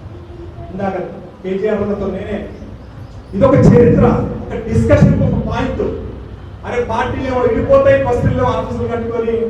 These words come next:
రెండు పార్టీలు కలిపి ఒకరు కటింగ్ చేస్తాయి. ఇదొక డిస్కషన్ పాయింట్. ఎట్లా సాధ్యమవుతుంది? ఇంత ఐక్యత, ఇంత ప్రేమ, ఇంత సారూప్యత ఉన్న వాళ్ళు పైనుంచి కింది వరకు ఎందుకు కలిసి ఉండలేకపోతున్నారు అని ఒక డిస్కషన్కు ఇవాళ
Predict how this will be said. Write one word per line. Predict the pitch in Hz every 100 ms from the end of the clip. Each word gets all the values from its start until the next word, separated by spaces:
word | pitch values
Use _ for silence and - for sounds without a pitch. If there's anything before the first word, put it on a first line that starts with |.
| - 175
రెండు | 196 302 277
పార్టీలు | 262 247 240
కలిపి | 240 220
ఒకరు | 208 202 196
కటింగ్ | 180 170 156
చేస్తాయి. | - - - - - - - - - -
ఇదొక | 190 233 208
డిస్కషన్ | - - - -
పాయింట్. | 196 196 - - - - -
ఎట్లా | 208 294 277
సాధ్యమవుతుంది? | 277 254 247 240 240 240 240 - - - - -
ఇంత | 262 - - - - -
ఐక్యత, | 302 285 - 240 247 240
ఇంత | 240 240
ప్రేమ, | 226 240 - - 240 247
ఇంత | 240 226
సారూప్యత | 226 285 277 247
ఉన్న | - 240 233 226
వాళ్ళు | 190 190 - - - - - - - 214
పైనుంచి | 220 285 285
కింది | - 247 247
వరకు | 247
ఎందుకు | 220 240
కలిసి | 240 233 233
ఉండలేకపోతున్నారు | 247 247 - 240 240 233 233 233 233 - - - - - - -
అని | 190 247
ఒక | 240 -
డిస్కషన్కు | 233 233 285 285 - - - - -
ఇవాళ | 180